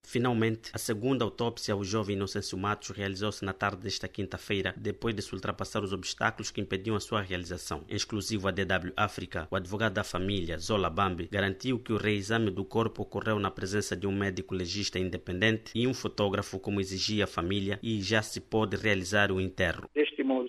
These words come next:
Speaker 2: tendo-se já realizado o reexame do corpo ou a nova autópsia, se não houver impedimento algum de ordem objetiva, acredito que o funeral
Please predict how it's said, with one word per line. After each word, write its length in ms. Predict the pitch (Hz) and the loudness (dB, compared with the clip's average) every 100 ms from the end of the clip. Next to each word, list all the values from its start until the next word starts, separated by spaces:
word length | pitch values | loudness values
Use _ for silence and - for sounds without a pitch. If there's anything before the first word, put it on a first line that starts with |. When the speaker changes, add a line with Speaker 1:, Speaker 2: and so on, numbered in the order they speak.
| - | 2
Speaker 2:
tendo-se 380 | 156 160 - 131 | 4 4 0 2
já 140 | 143 | 4
realizado 640 | 135 127 127 131 131 117 - - | 6 4 4 4 4 2 -4 -14
o 100 | - | 0
reexame 380 | 135 135 147 143 | 4 6 6 4
do 80 | 131 | -2
corpo 320 | - 131 120 - | 2 2 2 2
ou 100 | 135 | 2
a 80 | 123 | 4
nova 280 | 131 117 | 2 2
autópsia, 440 | 117 - 156 160 - - | -2 -2 -6 -6 -8 6
se 300 | 170 160 151 | 10 10 10
não 640 | 156 160 165 170 151 131 | 6 6 6 6 4 2
houver 640 | 139 151 127 139 139 120 - | 2 4 4 6 4 4 -2
impedimento 640 | 131 139 135 139 147 139 | -10 -2 2 4 4 4
algum 480 | 131 117 131 135 120 | 0 2 4 4 0
de 100 | 135 | -2
ordem 520 | 135 143 135 127 120 - | 2 2 0 -4 -10 -12
objetiva, 680 | - 143 135 151 156 180 - | -4 -2 2 4 4 2 0
acredito 720 | 131 143 139 135 147 - 151 - | -2 4 4 6 2 2 -6 -2
que 200 | 156 - | -2 -2
o 80 | 151 - | -4 -6
funeral 560 | 165 156 135 127 147 | -2 0 2 2 2